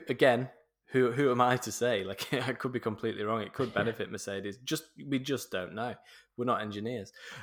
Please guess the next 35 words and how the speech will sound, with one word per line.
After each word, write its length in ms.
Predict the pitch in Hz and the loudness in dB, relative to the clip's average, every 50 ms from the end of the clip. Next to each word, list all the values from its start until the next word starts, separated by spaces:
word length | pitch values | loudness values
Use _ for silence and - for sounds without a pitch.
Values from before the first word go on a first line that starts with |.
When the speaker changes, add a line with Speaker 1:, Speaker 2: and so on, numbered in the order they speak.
| - - | -2 4
Speaker 1:
Um, 600 | 131 123 127 123 123 123 127 123 123 123 120 107 | 6 8 8 8 8 6 4 2 0 0 4 6
Speaker 2:
<laughs> 320 | 175 160 - 170 151 - | 6 6 8 6 4 6
Speaker 1:
the 220 | 170 147 175 175 160 | 6 6 8 6 6
final 460 | - - 151 151 156 160 156 156 151 | 4 6 8 10 10 10 12 10 12
one, 200 | 147 135 123 - | 12 10 10 8
can 260 | - 160 156 143 135 | 8 6 6 8 8
Racing 480 | 139 147 160 160 156 - 165 147 143 - | 8 10 8 8 6 4 2 2 2 6
Point 280 | 147 135 131 117 101 123 117 | 6 6 6 4 2 0 4
yo-yo 440 | 120 127 135 147 139 135 127 120 113 | 6 8 8 8 8 6 6 6 6
back 260 | 117 113 113 113 117 | 6 4 4 2 0
up 140 | 113 - 117 | -2 -2 -2
into 160 | 113 - 113 | -4 -2 -2
a 60 | 104 | 0
decent 280 | 110 110 107 110 104 - | 0 -2 -2 -4 -8 -6
position? 340 | - 113 110 - 117 117 | -4 -4 -4 -2 -2 0
Racing 360 | 123 143 147 156 - 165 151 - | 2 4 4 4 2 -2 -4 0
Point 260 | - 147 147 123 98 | 0 0 0 0 -2
have 140 | - - - | -4 -4 -2
been 180 | 127 113 117 | -2 0 0
up 240 | 127 143 139 - - | 0 -2 -2 -4 -4
and 100 | 117 117 | -4 0
down, 300 | 113 107 107 107 101 104 | 2 2 2 2 0 -2
up 160 | 110 110 - | -4 -4 -6
and 100 | 107 101 | -8 -6
down 320 | 95 104 104 104 101 98 101 | -4 -2 -2 -2 -4 -4 -6
all 140 | 107 101 | -6 -6
season. 520 | - - - 101 98 101 95 - 95 98 - _ - - - - - - - - - _ _ - | -8 -8 -6 -6 -6 -6 -8 -8 -10 -12 -12 _ -20 -20 -20 -20 -20 -20 -20 -20 -20 _ _ -4
Um, 540 | 101 101 104 104 104 104 98 98 98 95 - _ _ _ _ - 151 | -2 0 0 0 -2 -6 -6 -8 -10 -12 -14 _ _ _ _ -18 -6
they 120 | 147 127 123 | -2 -2 -2
f-, 260 | - - - - - | -2 -4 -10 -10 -8
it 140 | 156 147 - | -8 -6 -6
feels 480 | - - - - 143 147 156 156 143 143 | -8 -6 -2 2 6 8 8 8 8 6
like 160 | 143 131 127 | 4 4 2
they 80 | 127 | 0
should 480 | 120 - - - 131 135 131 131 - | -2 -2 0 2 2 2 2 2 -2